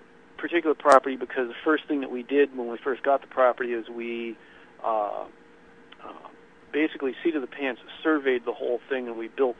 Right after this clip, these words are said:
swales, which were water collection, um, ditches on contour that are designed to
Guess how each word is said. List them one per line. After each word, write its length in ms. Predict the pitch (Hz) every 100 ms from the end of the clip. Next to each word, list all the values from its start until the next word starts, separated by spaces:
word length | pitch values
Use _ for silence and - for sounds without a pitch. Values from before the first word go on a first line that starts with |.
| - -
swales, 460 | 135 135 127 117 -
which 140 | 117 -
were 100 | 117
water 300 | 117 127 123
collection, 640 | - 127 117 123 110 101 - -
um, 200 | 113 104 117
ditches 340 | 123 120 113
on 160 | 113 113
contour 640 | - 139 131 - 117 107 - - - - - - -
that 100 | 120
are 60 |
designed 460 | 113 117 131 127
to 80 | 123